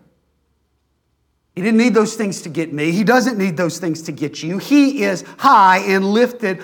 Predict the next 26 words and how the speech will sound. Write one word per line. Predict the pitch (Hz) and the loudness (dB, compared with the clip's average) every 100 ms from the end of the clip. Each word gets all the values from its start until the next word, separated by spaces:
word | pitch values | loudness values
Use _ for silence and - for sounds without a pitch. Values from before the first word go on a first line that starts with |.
| - | -4
up, | 220 220 196 - | 2 4 4 0
and | 185 185 | -4 0
we | 254 302 | 2 2
are | 294 190 175 | 4 4 4
low | 170 208 277 240 190 165 165 160 - - | 2 4 6 6 4 2 -2 -10 -20 -12
and | - 175 | -6 -2
undone. | 180 175 160 156 135 101 - _ _ _ _ _ _ _ _ _ _ _ _ _ _ _ _ _ _ _ _ _ _ _ _ _ _ _ _ _ _ _ | 0 0 -2 -4 -6 -12 -20 _ _ _ _ _ _ _ _ _ _ _ _ _ _ _ _ _ _ _ _ _ _ _ _ _ _ _ _ _ _ _
You | - | -18
see, | 117 | -10
when | 139 | -6
the | 127 | -6
church | 123 185 202 - | -8 -4 -4 -6
recovers | 180 - - 170 120 117 | -10 -10 -4 -4 -4 -8
a | 120 | -8
high | 127 147 147 | -8 -6 -8
view | 127 127 117 | -8 -10 -10
of | 113 | -12
God, | 117 123 113 104 - _ _ _ _ _ _ _ _ _ _ _ | -10 -8 -8 -10 -14 _ _ _ _ _ _ _ _ _ _ _
we | 120 139 | -4 -4
should | 139 - 165 123 | -4 -6 -6 -4
move | 131 160 156 110 113 117 139 | -2 0 2 0 -6 -10 -14
from | - 131 113 | -10 -8 -6
being | 139 117 110 110 | -6 -6 -8 -10
man-centered | 131 143 - 117 110 110 117 | -8 -6 -8 -10 -12 -12 -12
to | |
God-centered. | 127 127 117 - 92 85 82 | -12 -12 -12 -16 -20 -20 -20